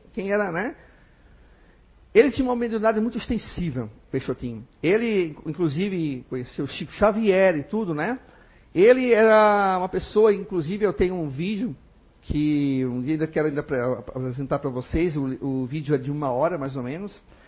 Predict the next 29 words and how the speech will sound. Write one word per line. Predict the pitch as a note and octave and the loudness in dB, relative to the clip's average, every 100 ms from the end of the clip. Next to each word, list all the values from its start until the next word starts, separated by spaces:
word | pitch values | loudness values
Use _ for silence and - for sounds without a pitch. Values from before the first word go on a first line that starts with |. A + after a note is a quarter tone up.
| - - | -12 -2
É | D3+ | 2
os | D#3 D#3 - | 2 -2 -2
três | G3+ C#4 - | -2 -2 -4
filhos | A3+ G#3+ E3+ | -6 -2 0
dele, | E3 F#3+ G#3 | 2 2 0
duas | F3 E3+ G#3 - | -6 -2 -2 -2
filhas | G3 E3+ | -4 -2
e | E3 | -2
um | |
filho, | D#3 - G3+ A3+ G3 | -8 -8 -8 -8 -6
falando | - E3 F#3+ G3 | -2 -2 -2 -2
a, | F#3+ - | -2 -2
a | D3+ | -4
respeito | D#3 - F3 E3+ | -2 -4 -4 -4
do | |
pai. | - D#3 C3+ - - | -4 -2 -2 -6 -12
E | F3 B3+ | -6 -4
eles | A3 | -4
contam | B3+ C4+ G#3 | -8 -8 -8
vários | C3+ G3+ F3+ D3 | 0 0 0 -6
casos. | - C#3+ B2 G#2+ - - _ _ - _ _ _ _ _ - - | -2 -2 -2 -8 -20 -20 _ _ -20 _ _ _ _ _ -18 -6
É, | C3 C3 B2 A#2+ - C3+ | -2 0 -2 -4 -8 -6
vários | C3 D#3 - | -2 -2 -2
casos. | C#3 B2 - | -4 -4 2
Ele | G#3 C4+ C#4+ G#3 | 2 4 0 -4
tinha | - A3 A3 G#3 | -4 0 2 2
a | F3 | 2
mediunidade | F#3+ G3 G#3 G3 F#3+ G#3 A#3 A#3 - | 0 -2 -4 -2 0 0 -4 -12 0
também | D4+ D#4+ G#3 A#3+ B3+ | 2 2 2 0 -2